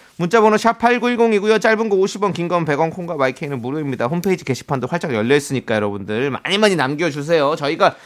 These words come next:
대신 화내드리겠습니다. 자, 우리 사이삼삼님께서 신청해주신 노래 아이유의 블루밍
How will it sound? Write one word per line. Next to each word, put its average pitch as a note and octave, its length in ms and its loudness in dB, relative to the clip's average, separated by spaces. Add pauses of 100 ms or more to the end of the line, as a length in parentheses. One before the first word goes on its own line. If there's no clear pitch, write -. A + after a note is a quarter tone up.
(140)
대신 F3+ 580 4 (360)
화내드리겠습니다. C3 1080 -2 (580)
자, F#3+ 300 6
우리 G#3+ 300 2
사이삼삼님께서 A#3 1200 2
신청해주신 F3+ 560 -4
노래 B2+ 540 0 (440)
아이유의 E3 920 4 (140)
블루밍 A#3 680 2